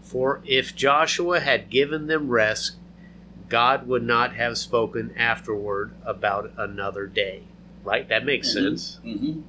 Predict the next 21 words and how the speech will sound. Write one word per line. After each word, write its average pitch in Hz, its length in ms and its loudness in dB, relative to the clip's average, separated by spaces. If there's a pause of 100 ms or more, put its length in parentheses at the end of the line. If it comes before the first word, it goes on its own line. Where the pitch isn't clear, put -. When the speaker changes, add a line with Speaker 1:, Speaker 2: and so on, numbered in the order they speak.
(100)
Speaker 1:
If 113 160 -2
they 120 100 4
believed 131 480 2 (160)
Joshua, 143 560 2
it, 143 140 -2 (360)
it'd 131 160 -12
be 165 60 -6
done. 175 360 0 (200)
Speaker 2:
Right. 131 240 -2 (800)
Speaker 1:
But 143 160 4
he 131 120 -6
says 165 400 2
there's 139 260 2
another 131 600 -4
day. 165 420 -6 (220)
Speaker 2:
Mm-hmm. - 280 -4
Speaker 1:
This 170 180 4
is 214 140 0
good 220 240 4
news. 92 420 -10
Speaker 2:
Mm-hmm. 127 380 -4